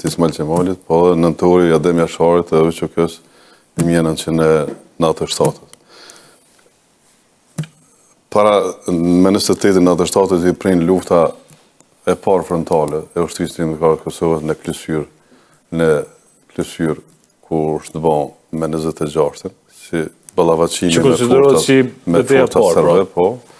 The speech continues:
Speaker 1: E do thotë si rezultati që asaj ka ardhur edhe dje një koordinim, me thonë,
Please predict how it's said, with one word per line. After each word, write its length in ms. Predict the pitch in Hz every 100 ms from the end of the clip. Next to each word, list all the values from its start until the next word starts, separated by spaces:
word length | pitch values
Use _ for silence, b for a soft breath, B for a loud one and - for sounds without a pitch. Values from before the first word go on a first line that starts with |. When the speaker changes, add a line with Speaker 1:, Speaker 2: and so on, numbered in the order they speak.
| B B B -
Speaker 1:
E 80 | 85
do 60 | 87
thotë 180 | 98 -
si 120 | 98
rezultati 440 | 87 85 98 90
që 100 | 82 82
asaj 280 | 92 90 90
ka 160 | - 85
ardhur 320 | 87 87 - - 90
edhe 200 | 92 90 80
dje 120 | 90
një 200 | 85 85 85
koordinim, 500 | 87 80 85 87 76 - - b b b -
me 120 | 85
thonë, 220 | 85 82